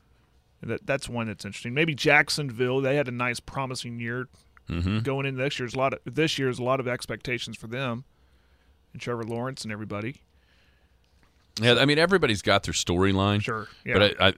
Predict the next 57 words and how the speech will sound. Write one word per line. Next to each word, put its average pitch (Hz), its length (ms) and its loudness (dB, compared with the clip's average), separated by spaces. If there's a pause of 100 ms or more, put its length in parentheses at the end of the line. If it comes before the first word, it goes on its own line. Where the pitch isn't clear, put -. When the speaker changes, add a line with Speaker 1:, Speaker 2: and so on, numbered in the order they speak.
(300)
Speaker 2:
I 98 100 4
think 95 220 4
Speaker 1:
This 107 160 8
Speaker 2:
the - 40 8
N 90 60 8
F - 0 -
L, 85 60 6
Speaker 1:
This - 80 6
one - 20 10
is 87 60 8
the - 20 -
number 76 220 2
one. 107 240 -4
Speaker 2:
it 104 60 4
was 90 220 2
Speaker 1:
That 92 120 -4
Speaker 2:
easy, 127 480 4 (280)
and, 113 200 8
and 101 160 4
the 95 40 2
good 123 200 6
news 117 180 4
was 117 220 4
they 107 120 6
were 104 140 4
on 110 100 6
the 95 60 4
teams 110 320 2
they 101 80 2
could - 140 -8
force 98 300 0
to 85 100 -2
do 82 160 4
it 67 100 -6
list. - 380 -6 (360)
Speaker 1:
Yeah, 127 200 -2
yeah, 135 180 4
Speaker 2:
<laughs> 123 160 4
And 120 180 -4
Speaker 1:
yeah. 156 80 8
Speaker 2:
so, 123 220 8 (460)
uh, 107 100 2 (240)
I, 92 140 0
I, 113 240 2
I 113 60 2
think 120 220 2
if, 107 280 0
if 120 100 -2
it 131 80 8
had 117 80 6
been 107 240 8
anybody 113 460 6
else, 85 320 4 (320)
we're 90 100 4
having 101 240 6
this 95 100 0
conversation, 90 760 0